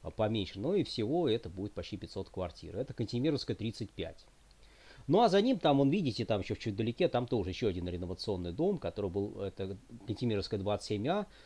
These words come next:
Этот дом был построен, э, в две тысячи двадцать первом году. Там три секции, шесть, пятнадцать и восемнадцать этажей. Вон он, ви-, видно его.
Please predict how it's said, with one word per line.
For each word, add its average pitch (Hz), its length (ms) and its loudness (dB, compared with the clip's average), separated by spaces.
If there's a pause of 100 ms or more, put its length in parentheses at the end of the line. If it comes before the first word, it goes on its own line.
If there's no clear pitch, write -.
(300)
Этот 123 240 2
дом 117 200 2
был 104 160 0
построен, 101 580 -4 (140)
э, 85 420 -12 (460)
в 90 40 -16
две 98 80 -2
тысячи - 260 -4
двадцать 101 300 -2
первом 98 360 -2
году. 98 420 -2
Там 85 300 -10 (100)
три 101 140 -4
секции, 170 420 0
шесть, - 280 -2
пятнадцать - 540 -8
и 98 160 -6 (360)
восемнадцать 98 840 -2
этажей. 90 640 -4 (260)
Вон 87 260 -8
он, 78 80 -12 (120)
ви-, 87 160 -10
видно 85 340 -6
его. 82 120 -12